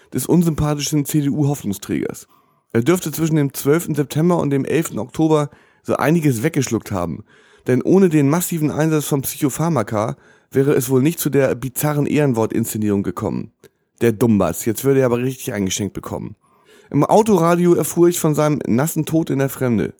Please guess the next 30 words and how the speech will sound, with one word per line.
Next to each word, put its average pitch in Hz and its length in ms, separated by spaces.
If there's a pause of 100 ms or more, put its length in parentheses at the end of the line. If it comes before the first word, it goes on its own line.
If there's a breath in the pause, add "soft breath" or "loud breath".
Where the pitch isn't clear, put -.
(220)
Enttäuschend. 107 640 (560 soft breath)
Eigentlich 170 300
hätte 170 100
ich 165 140
eher 175 100
mit 165 160
dem 151 140
preußischen 165 520
Offiziersfreitod 151 1000
durch 123 160
Kopfschuss - 380
gerechnet. 98 420 (240)
Aber 135 200
am 131 120
Tabletten- 143 460
und 135 120
Rotweinrausch 117 800
in 110 80
der 123 120
Badewanne 117 540
ersaufen 90 520
und 98 120
sich 113 160
dann 139 160
noch 156 140
von 127 280
doofen 151 300
Sternreportern 117 760
fotografieren 110 640
lassen? 107 380